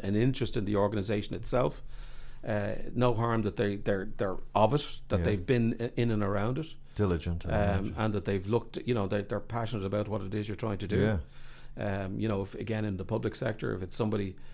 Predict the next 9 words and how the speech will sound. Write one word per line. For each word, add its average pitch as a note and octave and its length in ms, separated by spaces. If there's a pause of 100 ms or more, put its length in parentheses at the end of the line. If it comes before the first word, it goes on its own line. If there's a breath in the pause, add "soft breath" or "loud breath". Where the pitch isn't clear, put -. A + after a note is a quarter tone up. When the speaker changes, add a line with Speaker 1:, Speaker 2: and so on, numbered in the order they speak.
(320 soft breath)
Speaker 1:
you G#2 100
know, G2 280 (420)
in F#2 80
childcare A#2+ 560
or A#2 60
something A#2 540
that - 140
has G2+ 220
a, G#2+ 100